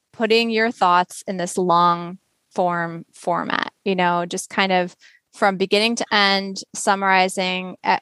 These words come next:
all the things you've learned over a period of time. I definitely feel like I wasn't ready to write this until I had been doing similar work for quite a bit of time. And then I was like, "Okay, you know,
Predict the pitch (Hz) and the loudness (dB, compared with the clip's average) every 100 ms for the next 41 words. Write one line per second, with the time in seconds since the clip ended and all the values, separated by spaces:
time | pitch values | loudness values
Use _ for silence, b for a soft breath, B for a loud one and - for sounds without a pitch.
0 | - - 214 220 247 262 254 233 220 233 | -6 -2 2 4 4 0 -4 -6 -4 -6
1 | 214 196 190 190 190 190 180 175 - 185 | -4 -4 -2 -4 -4 -4 -2 -4 -4 -4
2 | 185 185 180 - 175 175 185 220 233 247 | -2 -2 -4 -4 -4 0 2 2 2 0
3 | - 220 202 196 185 190 190 170 180 175 | 0 2 2 4 2 2 -2 -4 2 2
4 | 196 214 220 - 226 220 220 - 226 226 | 2 -2 -2 -4 0 2 2 0 0 0
5 | - 190 190 185 180 185 180 180 180 185 | -4 -2 2 4 4 2 -2 -4 -4 -4
6 | 180 180 - 190 185 165 175 - - - | -4 -6 -4 -2 -2 0 -2 -4 -10 -2
7 | 185 175 175 - - 196 269 226 202 185 | -2 0 -4 -2 2 2 4 2 2 2
8 | 185 180 180 214 - - - b b b | 2 2 2 -2 0 0 -4 b b b
9 | b _ _ - - 208 196 190 170 | b _ _ -16 -2 2 4 2 0